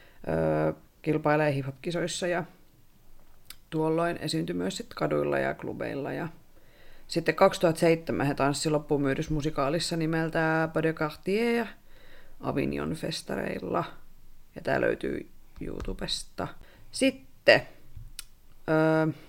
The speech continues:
tavallaan se niinku matka maailmanmaineeseen. Niin he osallistu siis kaksituhatta kahdeksan ranskalaiseen T V-ohjelmaan nimeltä Incroyable Talent, joka on siis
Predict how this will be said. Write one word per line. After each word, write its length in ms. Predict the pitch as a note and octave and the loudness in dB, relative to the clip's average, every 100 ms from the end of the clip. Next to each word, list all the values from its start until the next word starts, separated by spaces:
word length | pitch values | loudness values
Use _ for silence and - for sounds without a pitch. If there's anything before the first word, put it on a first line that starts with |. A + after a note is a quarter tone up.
| - - - - - - | -20 -20 -20 -18 -14 0
tavallaan 280 | D#3+ D#3+ D#3 | 4 4 4
se 100 | D#3+ | 2
niinku 140 | D#3 | 2
matka 640 | E3 E3+ E3 - B2 - - - - - - - | 4 4 2 0 0 0 -14 -20 -20 -20 -20 -6
maailmanmaineeseen. 1120 | D#3 C#3+ C3+ A#2 G#2+ B1+ E2 F2 D#3+ E3 D#3+ D#3+ - - - - - - | 2 4 4 2 0 -2 -2 -4 -4 -6 -6 -8 -14 -18 -16 -16 -16 -8
Niin 420 | D#3 D3 C#3+ C#3+ - D#3+ | 0 4 4 4 4 6
he 80 | |
osallistu 560 | E3+ F3+ G#3+ F#3 E3 E3 | 8 8 8 8 6 2
siis 240 | D#3+ D#3+ | 4 4
kaksituhatta 440 | - F3 - E3 - | 4 0 2 0 2
kahdeksan 680 | E3+ D#3 E3 - G3+ A3 A3 - - - - | 2 4 2 0 0 0 -2 -10 -20 -20 -8
ranskalaiseen 580 | - E3 E3 D#3+ D3 D3+ | 2 2 4 4 6 4
T 40 | C#3+ | 6
V-ohjelmaan 600 | C#3+ C#3+ C#3+ D3 C#3 C#3+ | 8 8 6 4 4 2
nimeltä 440 | C#3+ D3+ D3 C#3+ | 2 2 4 2
Incroyable 680 | C3+ D3 D3 D#3+ D3+ D3+ D3 | 4 0 0 2 2 4 2
Talent, 500 | D3+ E3 G#3+ A3+ C4 | 2 2 4 0 0
joka 280 | - D3 C3+ | -2 2 2
on 140 | C#3 | 2
siis 400 | C#3 C3+ - - | 2 0 -2 -6